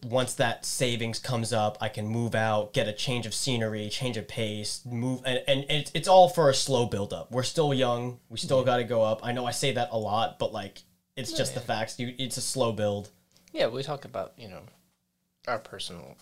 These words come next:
Speaker 2: experience and on the podcast all the time, and I feel like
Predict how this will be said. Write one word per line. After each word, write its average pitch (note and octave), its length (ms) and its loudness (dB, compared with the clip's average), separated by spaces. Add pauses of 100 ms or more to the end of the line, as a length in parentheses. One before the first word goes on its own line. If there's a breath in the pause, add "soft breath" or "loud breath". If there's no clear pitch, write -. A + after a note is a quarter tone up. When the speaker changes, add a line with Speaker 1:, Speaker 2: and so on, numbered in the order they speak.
Speaker 2:
experience - 760 -12
and E2+ 200 -18 (460)
on G2 140 -8
the F#2+ 60 -12
podcast - 580 -14 (640 loud breath)
all G2+ 120 -6
the G2 100 -10
time, F#2+ 260 -10
and G#2 100 -10
I G2+ 60 -12
feel G2 180 -10
like F2+ 240 -10